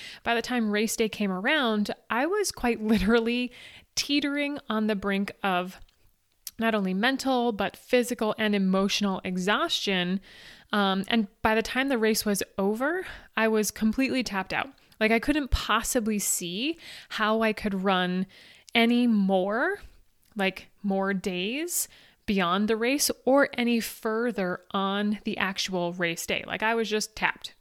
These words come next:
I was done. <laughs> And in most of my post-race pictures from back then, you can see it. It's, like, all over my face.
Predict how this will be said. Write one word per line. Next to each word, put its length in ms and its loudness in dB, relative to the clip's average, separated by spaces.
I 120 2
was 180 -2
done. 320 -6
<laughs> 120 -6
And 200 4
in 160 2
most 300 -2
of 120 -6
my 260 -4
post-race 1300 -2
pictures 500 -2
from 200 -2
back 260 -4
then, 300 -2
you 100 2
can 140 2
see 260 -2
it. 180 -10
It's, 160 -6
like, 180 2
all 220 4
over 180 0
my 160 -2
face. 380 -6